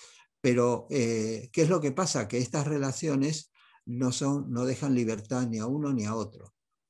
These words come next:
¿eh? Uno no siente que tiene que seguir su propio camino, sino que piensa en función de qué me puede aportar el otro o el otro me tiene que decir qué es lo que tengo que hacer.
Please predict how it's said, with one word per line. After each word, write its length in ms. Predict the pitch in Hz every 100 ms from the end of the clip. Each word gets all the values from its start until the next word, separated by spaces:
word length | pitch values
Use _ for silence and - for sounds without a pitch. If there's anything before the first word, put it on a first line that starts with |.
| -
¿eh? 120 | 110
Uno 240 | 131 120 120
no 140 | 135
siente 460 | 113 - 156 151 117
que 100 | 110
tiene 280 | 120 120 110
que 120 | 104
seguir 320 | - 110 123
su 140 | 113 107
propio 320 | 123 113 113
camino, 480 | 110 135 156 147 160
sino 320 | 127 113 127
que 180 | 131 123
piensa 540 | - 143 143 135 147
en 100 | 131
función 600 | 120 113 110 127 143 151 _ - - _
de 240 | 123 113 107
qué 120 | 120
me 160 | 127
puede 220 | 113 139 120
aportar 460 | 117 107 104 113
el 160 | 117 127
otro 360 | 143 151 165
o 180 | - 120
el 100 | 110
otro 260 | 123 156 170
me 140 | 139
tiene 340 | 107 123 131 131
que 160 | 123
decir 460 | 113 104 - 156 156
qué 120 | 123
es 60 | 117
lo 140 | 110
que 80 | 107
tengo 300 | 113 113 104
que 100 | 104
hacer. 260 | 104 -